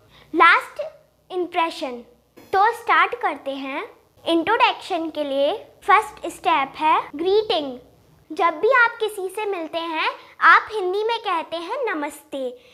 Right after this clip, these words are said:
इंग्लिश में कहते हैं गुड मॉर्निंग, गुड आफ्टरनून, गुड इवनिंग, हाय, हेलो, हे, व्हाट्सअप, अ, का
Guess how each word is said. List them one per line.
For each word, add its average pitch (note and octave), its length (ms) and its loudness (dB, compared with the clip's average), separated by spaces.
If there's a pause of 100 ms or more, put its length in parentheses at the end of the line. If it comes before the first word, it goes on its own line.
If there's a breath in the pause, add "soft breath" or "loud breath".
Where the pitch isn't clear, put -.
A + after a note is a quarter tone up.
(160 soft breath)
इंग्लिश F#4 400 0
में A4+ 140 0
कहते G#4 280 2
हैं G#4+ 280 -2
गुड D4+ 160 0
मॉर्निंग, D4+ 580 0
गुड D#4+ 360 0
आफ्टरनून, D#4+ 840 2
गुड F#4 280 -2
इवनिंग, D#4+ 640 -2
हाय, G#4+ 420 4
हेलो, F4 280 -2
हे, E4 380 -2
व्हाट्सअप, F#4 840 2 (340)
अ, E4 140 2
का F#4+ 360 6